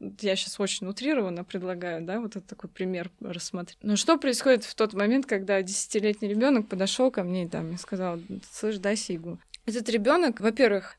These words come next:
курение действительно е-, у него ассоциируется со взрослостью,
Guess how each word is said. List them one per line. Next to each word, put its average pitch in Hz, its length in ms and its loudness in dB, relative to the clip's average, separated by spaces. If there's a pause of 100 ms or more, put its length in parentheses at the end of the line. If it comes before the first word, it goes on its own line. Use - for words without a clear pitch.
курение 208 600 4
действительно 202 800 -2
е-, 196 260 -6
у 208 160 0
него 214 280 2
ассоциируется 185 760 -4
со - 180 -4
взрослостью, 185 680 -8